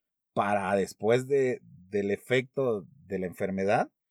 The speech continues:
van a tener que afrontar esos pagos en ese momento y no van a tener para gastar.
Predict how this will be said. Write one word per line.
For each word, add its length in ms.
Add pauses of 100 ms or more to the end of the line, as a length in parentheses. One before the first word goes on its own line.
(180)
van 240
a 100
tener 360
que 340
afrontar 600
esos 240
pagos 340
en 120
ese 180
momento 480 (160)
y 200
no 180
van 180
a 80
tener 340
para 340
gastar. 460